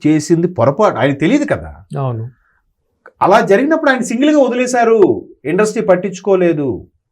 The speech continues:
Speaker 2: అది పెద్ద తప్పు.
Speaker 1: ఆ ఇండస్ట్రీ కూడా రెస్పాండ్ అవ్వాలి కదా.
Speaker 2: Hmm.
Speaker 1: ఎవరో ఒకరు. At least అరవింద్ గారు కూడా పద్దెనిమిదో తేదీన ఇప్పుడు వెళ్ళారు, నాలుగున జరిగితే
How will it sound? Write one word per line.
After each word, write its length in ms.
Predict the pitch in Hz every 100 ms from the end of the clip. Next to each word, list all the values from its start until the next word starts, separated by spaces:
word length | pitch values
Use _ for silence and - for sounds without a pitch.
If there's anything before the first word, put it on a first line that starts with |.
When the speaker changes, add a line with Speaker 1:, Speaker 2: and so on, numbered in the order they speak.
| _ _ _ -
Speaker 2:
అది 140 | 147
పెద్ద 300 | 180 160 139 131
తప్పు. 320 | 135 _ - -
Speaker 1:
ఆ 140 | 175
ఇండస్ట్రీ 400 | 196 180 214 -
కూడా 280 | 233 214 180 170
రెస్పాండ్ 380 | 156 - 175
అవ్వాలి 240 | 127 143 104
కదా. 340 | - 139 131
Speaker 2:
Hmm. 220 | 120 120 127 _ _ -
Speaker 1:
ఎవరో 220 | 95 180
ఒకరు. 380 | 196 95 85 78 - _ _ _ _ _ _ _ _ _ - -
At 120 | -
least 200 | 220 226
అరవింద్ 320 | - 165 214
గారు 200 | 214 202
కూడా 160 | 185 196
పద్దెనిమిదో 480 | 165 147 180 202 185
తేదీన 220 | 185 208
ఇప్పుడు 180 | 180 139
వెళ్ళారు, 240 | 135 135
నాలుగున 360 | 117 127 156 139
జరిగితే 440 | 110 123 120 104